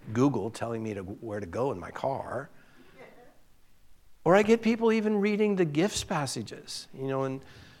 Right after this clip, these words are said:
First Corinthians and Romans and Ephesians, and again, just shrugging their shoulders and going, "I don't know. I don't know what to think about that. What's a word of knowledge? What's a, what's a word of wisdom?" I totally get all that. But here's what I need you to hear.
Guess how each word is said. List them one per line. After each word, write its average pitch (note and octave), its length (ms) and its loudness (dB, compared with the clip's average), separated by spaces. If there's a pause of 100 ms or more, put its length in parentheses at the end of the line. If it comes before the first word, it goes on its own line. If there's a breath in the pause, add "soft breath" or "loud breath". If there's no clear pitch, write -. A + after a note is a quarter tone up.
(100)
First D3 220 0
Corinthians E3+ 440 0
and A#2 120 -4
Romans C#3+ 380 -2
and B2 80 -4
Ephesians, D#3+ 560 -6
and C3+ 100 -4
again, D#3+ 240 -4
just F3+ 220 -6
shrugging F3 380 -6
their F3+ 100 -6
shoulders D#3+ 460 -6
and D3+ 120 -2
going, C#3+ 300 -6 (100)
"I A3+ 120 -8
don't F#3+ 240 -2
know. E3+ 200 -10
I F#3+ 120 -4
don't G#3 120 -8
know E3+ 80 -2
what C#3+ 160 -6
to C3 80 -12
think - 240 -8
about B2+ 280 -8
that. F3+ 180 -2
What's D3+ 240 -6
a G#3 40 -8
word G3+ 220 -6
of G#3 60 -6
knowledge? D3+ 560 -4
What's C#3 180 -8
a, E3 140 -4 (560 loud breath)
what's D#3 160 -6
a F#3+ 60 -4
word E3 200 -2
of C#3+ 220 -6
wisdom?" D3+ 420 -4
I D#3 160 -6
totally A3 600 -2
get C#3+ 240 -8
all B2+ 160 -8
that. - 260 -18 (960 soft breath)
But C3+ 140 -2
here's F#3 440 2
what C#3 520 2
I C3 160 -4
need B2+ 260 -2
you B2 100 -2
to A#2 80 -4
hear. G#2+ 360 -4